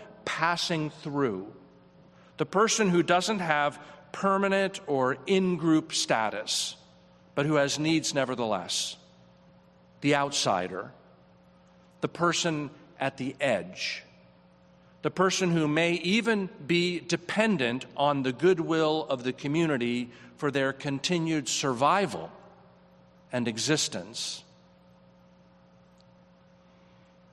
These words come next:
And "Who is my neighbor?" was my sabbatical theme, and it's the theme of these first three Sundays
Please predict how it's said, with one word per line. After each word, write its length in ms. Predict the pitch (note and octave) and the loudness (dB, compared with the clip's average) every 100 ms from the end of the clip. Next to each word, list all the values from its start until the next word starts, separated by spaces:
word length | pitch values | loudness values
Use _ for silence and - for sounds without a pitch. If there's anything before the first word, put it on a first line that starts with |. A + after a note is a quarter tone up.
| - - - - | -20 -20 -4 0
And 160 | E3 | 4
"Who 180 | G3 A#3 | 4 6
is 140 | G#3 | 4
my 180 | F#3 E3+ | 4 4
neighbor?" 400 | E3 F3 F3 C#3+ | 4 2 2 2
was 240 | B2+ C3+ C#3 | 4 2 2
my 260 | C3+ C3+ | 2 2
sabbatical 600 | C3 D3+ C#3+ C#3+ D#3 C#3 | 0 2 2 2 0 0
theme, 300 | C3 D3+ C#3 | 0 0 0
and 100 | C3 | 2
it's 140 | B2 B2+ | 0 -2
the 100 | C#3 | -2
theme 320 | - F#3 F3 | 0 2 2
of 120 | C#3+ | 2
these 200 | C3 A#2+ | 0 -2
first 340 | - D#3 D3 - | -2 -2 -2 -4
three 140 | D3 | -2
Sundays 720 | - D#3 D#3 C3+ B2 A#2+ - | 2 2 2 2 2 2 -2